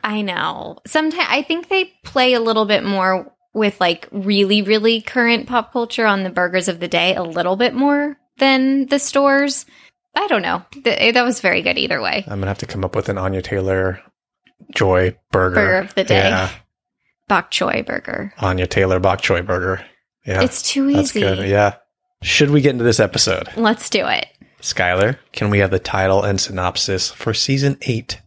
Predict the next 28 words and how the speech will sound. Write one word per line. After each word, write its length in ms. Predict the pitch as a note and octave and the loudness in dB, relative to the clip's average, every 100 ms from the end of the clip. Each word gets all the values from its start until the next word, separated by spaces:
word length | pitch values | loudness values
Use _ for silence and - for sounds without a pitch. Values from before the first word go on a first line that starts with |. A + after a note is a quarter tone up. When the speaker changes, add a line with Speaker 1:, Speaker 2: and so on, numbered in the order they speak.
| _ | _
Speaker 2:
episode 680 | - - A2 - A2+ A2+ B2 - | -6 -2 2 4 2 0 -4 -2
seventeen, 760 | - - A2 G#2+ - G#2+ G2+ - | 0 0 0 -2 -2 -4 -4 -8
please? 640 | - - G2 E2 - - - _ _ | -16 -8 -4 -4 -6 -8 -8 _ _
Speaker 1:
The 200 | F#3+ G3+ | -6 -4
title 420 | - G3 F#3+ G#3 | -2 -2 0 2
is 560 | G3 G#3 C4+ D4+ - - _ _ _ _ - | 2 4 2 0 -6 -10 _ _ _ _ 0
Boy 320 | G#3+ F3 D#3+ | 2 4 0
Watch. 580 | - - - - - - _ _ _ _ _ _ _ _ _ | -2 -2 -6 -8 -6 -8 _ _ _ _ _ _ _ _ _
Tina 340 | - C#4 D#4 F4+ | 0 4 4 0
joins 520 | D#4 A3 G#3+ G#3+ A3 | -2 0 2 0 0
the 120 | G#3 | -2
junior 400 | - G#3 G#3 G3 | 0 -2 0 -2
lifeguards 760 | F3+ E3+ - F3 - - - - G#3+ | -2 -4 -2 -2 -2 -4 -8 -10 -6
because 300 | A3 B3 A#3+ | -4 0 2
she's 260 | - A3+ | 2 0
totally 560 | - - G#3+ A3 B3+ C4+ | -2 0 2 4 4 2
J 340 | G#3 G#3 F#3+ | 2 2 2
G 240 | F#3+ G3 E3+ | 0 0 0
M 320 | - - G3+ - - - | -2 -4 -8 -14 -10 0
and 200 | A#3 A3 | 0 0
totally 640 | - - A#3+ B3 C4 C4+ | -6 2 4 4 4 2
into 280 | G#3+ A3 A3 | 0 0 -2
deep 340 | F3 F3+ G3+ | -4 -8 -6
sea 260 | - G#3+ G3+ | -4 0 0
water 340 | F3+ E3+ F3+ | 2 2 0
swimming 480 | E3+ - F3+ F3+ - | -4 -4 -4 -4 -4
and 160 | G#3 G#3+ | 0 4
not 240 | G#3+ G#3+ | 4 2